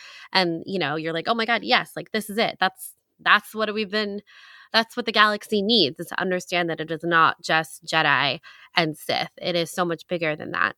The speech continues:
And the Disney push had been, or, or, like, things created under Disney had been, you know, leading to that.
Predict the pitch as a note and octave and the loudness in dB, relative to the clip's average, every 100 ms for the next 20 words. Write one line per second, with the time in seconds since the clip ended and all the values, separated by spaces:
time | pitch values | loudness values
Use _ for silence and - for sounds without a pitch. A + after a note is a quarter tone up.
0 | - F3 E3 D#3+ E3 _ _ _ _ F#3+ | -6 -6 -4 -4 -6 _ _ _ _ -4
1 | F3 G#3+ G3 G3 D#3+ - C#4+ - - F3 | 0 -2 -2 -4 -4 -2 -2 -2 -4 -4
2 | D#3 E3 E3 E3 E3 E3 - _ _ _ | -2 0 2 2 0 -4 -8 _ _ _
3 | _ _ _ _ - - D3+ C#3 F#3+ F3+ | _ _ _ _ -14 -8 -6 -2 0 2
4 | F3 - G3+ F#3+ E3+ - F#3 G3+ F#3 F3 | 0 -2 -2 -2 -4 -6 -2 0 2 2
5 | F3+ F3 E3 G3+ B3 F3+ E3 E3+ F3 E3 | 2 0 -2 -4 -6 -4 -4 0 0 0
6 | E3 E3+ E3 E3 D#3 D#3+ - - - G3 | -2 0 2 2 0 -4 -10 -18 -6 0
7 | F3 F3+ B3+ C4 G3+ - D#3+ B2+ C3+ | 0 2 0 -2 -4 -4 -2 -2 -2